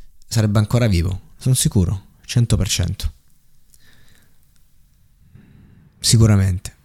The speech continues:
Perché questa roba qui l'ha, l'ha proprio messo a sedere, gli ha, gli ha confermato che qualunque cosa accada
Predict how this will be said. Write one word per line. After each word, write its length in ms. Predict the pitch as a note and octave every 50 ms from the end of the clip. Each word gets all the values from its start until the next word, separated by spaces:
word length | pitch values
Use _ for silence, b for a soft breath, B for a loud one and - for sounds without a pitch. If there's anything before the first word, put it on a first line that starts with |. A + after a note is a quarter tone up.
| _ _ _ _ _ _ _ _ _ - - B B B B B B B B B B B B B B B
Perché 320 | - - A2 - - A#2
questa 300 | G#2+ - C3 - - C#3
roba 240 | B2+ A#2 A2 A#2 A2
qui 340 | - - - A2 G#2+ A2 A2
l'ha, 720 | G2 F#2+ F2+ F2 F2 F2+ F2+ F2 E2 E2 D#2+ - - - - - - - - b b b b b b b b b b
l'ha 140 | - G2+ G#2+
proprio 280 | - - G#2+ F#2+ G2+ F#2+
messo 300 | F#2+ F#2+ F#2 - - G2+
a 20 |
sedere, 560 | - - - F#2+ F#2 F#2+ F#2+ F#2 E2+ D#2+ D#2+
gli 100 | E2 -
ha, 480 | - - - - - - - - - - - - - - - - - - - - _ - - _ _ _ _ _ _ _ D#3 D3+ D3+ D#3+ _ _ _ _ _ _ _ B B B B B B B
gli 100 | B A2+
ha 80 | A2+ -
confermato 840 | - - C3 B2+ - - B2+ B2 B2+ C3+ C#3+ D3 D3+ D3 - C3 A2+
che 180 | - - A2 G2+
qualunque 380 | - - A2+ A#2 A#2+ - B2+
cosa 280 | - - A2+ G#2+ - A2
accada 760 | G#2 - - A2+ G#2+ G#2 G#2 G#2 G#2+ A2 A2+ A#2 A#2+ A#2+